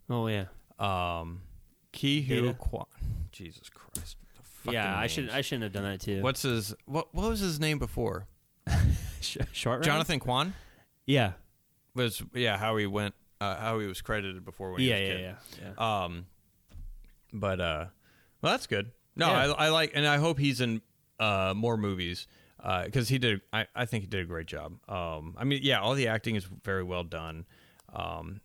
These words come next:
Speaker 2: it's got a nice message about life
Speaker 1: Mm-hmm.
Speaker 2: and how you spend your life and
Speaker 1: And family and
Speaker 2: yeah, and
Speaker 1: Yeah.
Speaker 2: lost ambitions and all that nonsense. Um, so, but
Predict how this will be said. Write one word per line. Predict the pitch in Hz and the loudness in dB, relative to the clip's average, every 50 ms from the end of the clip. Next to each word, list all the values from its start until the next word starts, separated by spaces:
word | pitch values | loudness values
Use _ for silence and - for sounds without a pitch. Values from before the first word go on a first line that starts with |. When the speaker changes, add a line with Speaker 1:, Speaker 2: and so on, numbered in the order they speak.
| - | -12
Speaker 2:
it's | 107 107 - | -10 -4 0
got | 127 113 110 | 2 2 2
a | 107 | 2
nice | 104 101 98 101 95 - - - - - _ _ _ _ _ _ _ _ _ _ _ _ _ _ _ _ _ _ _ _ _ _ _ _ _ _ _ _ _ _ _ _ - | 2 2 2 2 0 -2 -8 -8 -10 -12 _ _ _ _ _ _ _ _ _ _ _ _ _ _ _ _ _ _ _ _ _ _ _ _ _ _ _ _ _ _ _ _ -6
message | 120 113 107 101 101 - - 104 98 95 95 | -4 -2 0 0 -2 -4 -4 -6 -6 -6 -4
about | 98 95 95 92 - - | -2 -2 -2 -2 -2 -4
life | 90 85 87 90 135 | -2 0 0 2 2
Speaker 1:
Mm-hmm. | - - 127 123 120 123 - - - | 0 0 -2 -4 -6 -8 -10 -12 -12
Speaker 2:
and | - 98 | -8 -6
how | 95 98 | -2 -2
you | 95 92 | -2 -2
spend | - - - 92 90 | -2 -4 -6 -4 -4
your | 87 90 87 | -2 -2 -2
life | 85 85 85 87 90 - - - | -2 -2 -2 -2 -4 -4 -6 -8
and | 85 - 131 | -6 -6 -6
Speaker 1:
And | - | -6
family | - - 110 101 98 95 98 98 101 101 101 | -4 -2 0 0 0 -2 -2 -4 -4 -4 -4
and | 98 101 101 110 | -6 -4 -2 0
Speaker 2:
yeah, | 117 104 92 87 87 87 92 - - | 2 2 2 0 -2 -6 -10 -10 -6
and | 104 101 | -4 -2
Speaker 1:
Yeah. | 139 135 | -2 0
Speaker 2:
lost | 104 95 - - | -2 -2 -2 -2
ambitions | 110 98 90 87 92 90 - - 95 92 90 90 90 87 | -2 -2 -2 -2 -2 -4 -2 -4 -6 -6 -6 -8 -8 -8
and | 87 87 | -10 -8
all | 85 87 | -8 -6
that | 87 87 87 87 95 | -4 -6 -6 -6 -8
nonsense. | 90 87 87 87 - 95 90 90 90 - - - - - - 98 - - - | -10 -10 -10 -10 -10 -10 -10 -10 -12 -14 -16 -18 -20 -20 -20 -20 -16 -8 -4
Um, | 90 90 85 82 80 80 80 80 80 90 95 - - - - _ _ - | -4 -4 -2 -4 -6 -8 -10 -10 -12 -14 -16 -18 -20 -20 -20 _ _ -14
so, | - 87 85 82 80 80 92 - - | -12 -10 -8 -8 -8 -10 -12 -14 -16
but | - | -12